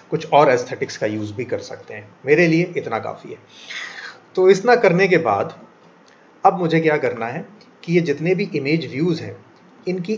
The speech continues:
addressing करनी है, यानी इन image views को मुझे पहचानना तो पड़ेगा future में कि किस image view पर user ने click किया है। तो उसके लिए मैं क्या करता हूँ, इनकी एक property होती है टैग, उसे set कर देता हूँ। तो मैं वापस यहाँ पर जाऊँगा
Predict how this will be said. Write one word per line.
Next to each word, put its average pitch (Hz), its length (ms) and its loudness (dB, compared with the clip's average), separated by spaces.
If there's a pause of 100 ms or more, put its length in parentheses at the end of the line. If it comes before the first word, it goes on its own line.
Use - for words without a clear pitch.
(140)
addressing 165 480 2
करनी - 260 -6
है, 120 180 -12
यानी 143 200 -4
इन 170 100 -2
image 147 300 0
views 170 200 -2
को 196 120 -6
मुझे 170 180 -2
पहचानना 151 500 -2
तो 170 120 -2
पड़ेगा 170 320 2
future 180 360 -2
में 185 160 -4
कि 196 80 -4
किस 220 260 -2
image 160 260 -2
view 165 140 0
पर 170 340 -2
user 147 280 2
ने 160 120 0
click 156 280 -4
किया 143 240 -2
है। 143 120 -6 (300)
तो 165 60 -2
उसके 160 220 -2
लिए 170 140 2
मैं 165 160 0
क्या 156 160 0
करता 131 320 -4
हूँ, 175 140 -6
इनकी 156 200 -6
एक 170 140 -6
property 139 420 -2
होती 147 280 -2
है 170 60 -2
टैग, 131 340 -2
उसे 127 200 -4
set 107 260 -6
कर 110 140 -10
देता 107 280 -10
हूँ। 113 180 -10
तो 117 100 -8
मैं 113 100 -8
वापस 156 400 -2
यहाँ 135 160 -6
पर 135 160 -4
जाऊँगा 139 400 -4